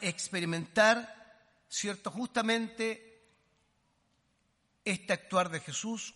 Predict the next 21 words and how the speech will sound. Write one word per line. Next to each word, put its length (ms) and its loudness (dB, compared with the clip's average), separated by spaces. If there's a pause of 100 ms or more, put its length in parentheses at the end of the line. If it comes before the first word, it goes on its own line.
que 200 -6
con 400 -4 (540)
palabras 720 4
de 380 0 (200)
autoridad 800 0 (320)
reprende 1000 -6
a 80 -2
los 200 -6
vientos 680 -6 (160)
y 120 -10
a 40 -6
las 220 -4
olas 400 -6 (1500)
para 280 2
poder 640 -2
librarles 800 -2 (300)
del 300 -4
peligro 540 -6
a 80 -6
aquellos 320 -6
discípulos. 640 -12